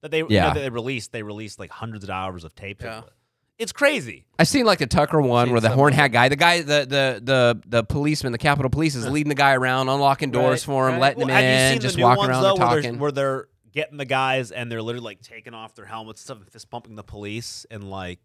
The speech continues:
Speaker 1: that sort of stuff?
Speaker 2: No, I haven't seen that one.
Speaker 1: It's crazy. They're, like, in the crowd, rah, and they get in, they turn the corner, it cuts to the next camera. They're take-, taking their helmets, their stuff off, and they're, like, fist pumping the other police and then being like, "All right," and, like, going out the other door.
Speaker 2: But you could
Speaker 1: It's
Speaker 2: see
Speaker 1: crazy.
Speaker 2: the way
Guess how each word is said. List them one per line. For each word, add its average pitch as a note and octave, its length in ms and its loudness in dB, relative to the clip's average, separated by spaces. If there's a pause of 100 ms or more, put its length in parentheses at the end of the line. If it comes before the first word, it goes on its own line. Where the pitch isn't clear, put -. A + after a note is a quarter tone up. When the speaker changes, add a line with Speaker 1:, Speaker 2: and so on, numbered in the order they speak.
Speaker 1:
that G2+ 160 -12
sort B2+ 140 -10
of A#2+ 80 -12
stuff? E3 200 -2
Speaker 2:
No, G#2 200 6
I G2 60 4
haven't F#2 160 -2
seen F2+ 160 -8
that E2+ 160 -2
one. D#2+ 180 -4
Speaker 1:
It's - 160 -4
crazy. C#4 580 -6
They're, F3 100 -6
like, F#3+ 220 -6
in B3+ 160 -8
the B3 100 -6
crowd, F3+ 460 -8
rah, E4+ 380 -12
and G3+ 120 -10
they E3 120 -10
get E3+ 240 -4
in, D#3+ 200 -6 (280)
they C#3 80 -12
turn D#3+ 280 -10
the C#3 100 -10
corner, C#3 380 -12
it G2+ 80 -20
cuts C#3+ 220 -20
to C3+ 120 -18
the B2 40 -12
next A2+ 240 -18
camera. C3 420 -16 (280)
They're A#2 80 -20 (160)
take-, A2 100 -20
taking C#3 320 -12
their A#2 120 -18
helmets, B2+ 400 -12
their G#2 120 -18
stuff A#2+ 320 -10
off, A2+ 260 -8
and A#2 60 -20
they're, A#2 80 -14
like, G#2 160 -16
fist - 260 -16
pumping C#3+ 280 -18
the A2+ 80 -14
other G#2+ 120 -16
police A2+ 480 -16
and - 120 -20
then G#2+ 80 -20
being A2+ 120 -20
like, F#2+ 120 -20
"All B2+ 100 -8
right," B2 220 -6
and, A2+ 100 -20
like, G2 180 -20 (460)
going C#3 200 -6
out B2+ 140 -8
the B2+ 80 -10
other A2 160 -10
door. G#2 300 -10 (160)
Speaker 2:
But - 180 4
you D4 100 4
could C4 200 -2
Speaker 1:
It's B3 100 0
Speaker 2:
see A3 220 2
Speaker 1:
crazy. F4 320 2
Speaker 2:
the F3+ 120 8
way F#3+ 320 6